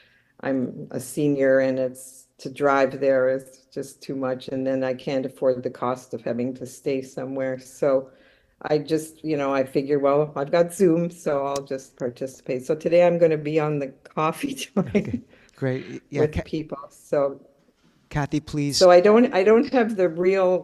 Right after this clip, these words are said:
Speaker 1: concrete people, but I've got the Zoom people, so.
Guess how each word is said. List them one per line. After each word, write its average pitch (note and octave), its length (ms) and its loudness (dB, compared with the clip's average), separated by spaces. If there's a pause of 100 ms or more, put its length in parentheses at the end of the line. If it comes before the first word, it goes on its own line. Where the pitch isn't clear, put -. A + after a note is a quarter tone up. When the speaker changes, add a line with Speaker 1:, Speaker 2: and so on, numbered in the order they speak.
(120)
Speaker 1:
concrete E3+ 560 -4
people, E3 360 0
but D3+ 640 -2
I've D3 180 -2
got - 240 0
the D#3+ 80 -4
Zoom D3+ 360 -6
people, C3+ 420 -6
so. C3 400 -4